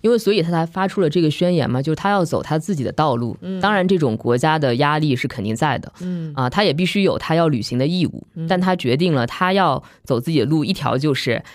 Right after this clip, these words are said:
Speaker 1: 用她的这个时尚的形象来传递信息。
Speaker 2: 嗯。
Speaker 1: 第二就是她要做人民的王妃。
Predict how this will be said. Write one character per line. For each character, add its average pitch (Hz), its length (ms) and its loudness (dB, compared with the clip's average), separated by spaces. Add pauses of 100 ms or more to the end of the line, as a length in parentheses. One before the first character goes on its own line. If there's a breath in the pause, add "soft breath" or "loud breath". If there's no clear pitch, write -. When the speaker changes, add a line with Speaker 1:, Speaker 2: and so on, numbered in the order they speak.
(120)
Speaker 1:
用 156 120 0
她 156 200 0
的 147 120 2
这 143 160 0
个 135 80 4
时 127 160 -4
尚 160 160 -2
的 131 80 0
形 113 220 -6
象 139 160 -2
来 120 100 0
传 123 280 -4
递 147 260 -2 (200 soft breath)
信 156 260 0
息。 135 440 -2
Speaker 2:
嗯。 175 240 -4
Speaker 1:
第 202 80 2
二 214 200 2
就 147 180 2
是 127 280 -4
她 - 140 -4
要 160 140 2
做 156 160 2
人 131 180 0
民 139 240 2
的 135 120 2
王 120 200 -2
妃。 117 300 -4